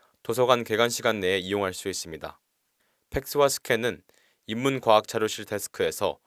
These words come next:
도서관 자료실 개관 시간 내에 하나여 이용 가능합니다. 우리 도서관에서는 거리두기 완화와 더불어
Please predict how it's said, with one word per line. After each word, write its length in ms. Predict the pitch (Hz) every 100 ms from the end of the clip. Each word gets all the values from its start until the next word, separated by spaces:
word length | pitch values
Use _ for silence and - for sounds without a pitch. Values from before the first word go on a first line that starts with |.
| _ _ -
도서관 400 | 113 123 123 117
자료실 380 | 110 104 110 101
개관 260 | 107 107
시간 280 | 104 110 98
내에 180 | 87 95
하나여 360 | 113 104 98
이용 260 | 87 90 95
가능합니다. 640 | - 92 87 73 - - _ _ _ _ _ _ _ _ 113
우리 240 | 120 131
도서관에서는 840 | 127 120 131 131 117 104 101 92 -
거리두기 440 | - 107 120 127 120
완화와 340 | 104 104 101
더불어 420 | 92 87 104 87